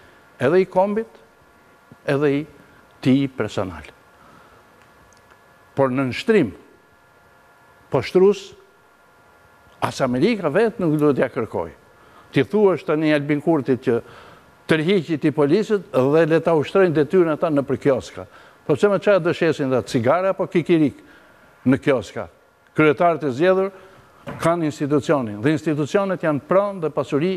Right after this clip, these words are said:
e shtetit të pavarur të Kosovës. Ata duhet t'ju thonë, "Serbe,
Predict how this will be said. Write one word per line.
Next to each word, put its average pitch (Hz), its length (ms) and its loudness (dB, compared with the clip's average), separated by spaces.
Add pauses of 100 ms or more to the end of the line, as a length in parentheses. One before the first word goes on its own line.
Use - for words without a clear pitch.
e 135 140 0
shtetit 165 500 -4
të 139 80 -4
pavarur 143 540 -2
të 123 160 -4
Kosovës. 110 420 -4 (840)
Ata 196 260 2
duhet 175 160 -2
t'ju 170 160 -2
thonë, 156 180 -2
"Serbe, 196 380 0